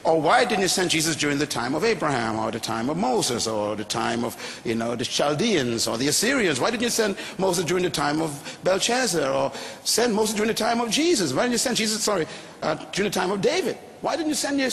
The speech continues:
your son during the time of Nebuchadnezzar?" Or, "Come on, Jesus, just come." And God said to me an amazing thing.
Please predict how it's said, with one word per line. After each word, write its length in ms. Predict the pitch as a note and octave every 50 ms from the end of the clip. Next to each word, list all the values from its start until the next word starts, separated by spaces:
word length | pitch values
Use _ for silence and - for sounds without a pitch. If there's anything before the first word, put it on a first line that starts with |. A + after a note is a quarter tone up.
| -
your 100 | A#3 B3+
son 340 | A3+ - - C#4 C4+ B3+ B3
during 220 | G3+ A#3 B3+ B3 A#3+
the 80 | A#3
time 360 | A3+ - A#3+ A#3+ A#3 A#3 A3+
of 360 | A3+ A3 G#3+ - - - - - - F#3 -
Nebuchadnezzar?" 880 | F#3 F#3 F#3+ G#3+ A3+ G#3 A3+ - B3 B3+ C#4 E4 D4+ A#3+ - D3 C#3
Or, 80 | C#3 -
"Come 200 | - - - D#4+
on, 180 | D#3 B2+ B2 A#2+
Jesus, 380 | C3 A3 B3+ A3 C4 A#3 - - - - - - - - - - - - -
just 200 | - D#4+ - -
come." 340 | - F4 E4+ - - - - - - - - - - - - -
And 120 | - G3 F3+
God 220 | F#3 A#3 B3 A3+
said 200 | - - G#3 -
to 60 | - F3+
me 260 | F3 F3 F3 E3+ F3 - - - -
an 100 | D#3 C3+
amazing 380 | C3+ D#3 F#3 G3 E3+ F#3 F3
thing. 240 | D#3+ F#3+ E3+ C3 G2